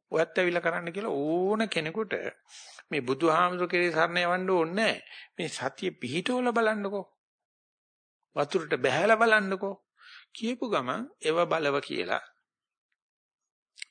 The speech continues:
පෙන්නලා දෙන්න දෙයක් මේකේ තියෙනවා. හොඳ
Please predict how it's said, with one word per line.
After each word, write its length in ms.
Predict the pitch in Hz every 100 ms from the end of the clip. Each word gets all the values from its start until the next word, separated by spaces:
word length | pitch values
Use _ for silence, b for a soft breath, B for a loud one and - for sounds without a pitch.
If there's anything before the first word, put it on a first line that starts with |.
| 160
පෙන්නලා 300 | 170 220 208
දෙන්න 160 | 226 240
දෙයක් 240 | 254 247
මේකේ 300 | 247 254 247
තියෙනවා. 540 | - 330 285 117 85 - _ _ _ _ _ _ _ _ _ _ _ _ _ _ _ _ _ _ _ _ _ _ -
හොඳ 140 | 135